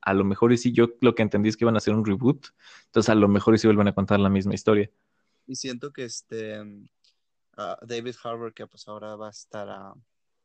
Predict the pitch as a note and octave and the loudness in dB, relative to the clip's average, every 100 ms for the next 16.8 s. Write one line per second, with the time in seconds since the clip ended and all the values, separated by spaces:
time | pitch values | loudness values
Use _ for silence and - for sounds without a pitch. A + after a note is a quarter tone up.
0 | _ - A2+ C3 A2+ G2+ G#2 A2 G#2 G#2 | _ -18 -16 -16 -16 -20 -18 -16 -14 -16
1 | G#2 A2 G#2 A2 A2 B2+ B2+ A#2 G#2 G#2 | -16 -18 -14 -12 -10 -12 -10 -10 -10 -12
2 | A2 A2 G#2+ G#2+ _ _ _ _ _ B2+ | -12 -12 -14 -18 _ _ _ _ _ -12
3 | A#2+ B2+ C3 C3+ D#3 G#3+ - _ B2 A#2 | -10 -10 -10 -10 -12 -14 -20 _ -10 -8
4 | A#2 A#2+ B2 G#2+ - G#2+ G#2+ G#2+ A#2 - | -8 -10 -14 -18 -16 -14 -16 -16 -20 -18
5 | G#2 _ _ _ _ - G#2+ G#2 G2+ G#2+ | -20 _ _ _ _ -16 -16 -14 -12 -12
6 | G#2 - - G#2+ G#2 - D3 C3 B2+ _ | -14 -16 -16 -16 -18 -18 -20 -20 -20 _
7 | _ _ _ _ - - _ - B2 B2 | _ _ _ _ -16 -16 _ -2 -2 0
8 | C3 B2+ B2+ A#2+ A2+ B2 D3 D3 D3+ D3 | 0 2 4 4 6 4 4 6 4 4
9 | B2 G#2+ B2+ C3 C#3 C3+ C#3+ B2+ B2 C3+ | 4 6 6 4 4 4 4 4 4 6
10 | - A#2+ C3+ C3 B2 A#2 G#2 G#2+ A#2 B2 | 4 2 4 2 2 2 6 6 6 2
11 | A#2 G#2+ G#2+ G#2 - G2+ A2+ A2 A2 G#2+ | 2 0 0 2 2 4 4 4 -2 0
12 | G2+ A#2 A2+ D3 F#3 B2 G#2 C3 E3 C#3+ | 0 2 4 6 6 6 4 4 4 2
13 | C#3 D3 G3+ A3 A3 C#3+ - D#3+ C#3 A#2+ | 0 2 4 4 0 -6 2 6 6 6
14 | C#3+ D#3+ A2+ G#2+ G2+ - C3 C3 D3 C3+ | 4 4 4 4 0 2 2 6 6 8
15 | B2+ C3+ C3+ C3 B2+ C3 - A#2+ B2 C3 | 6 4 4 6 4 2 2 2 2 2
16 | A2+ - A2+ A#2 B2+ B2 C3+ | 0 0 -2 2 4 6 4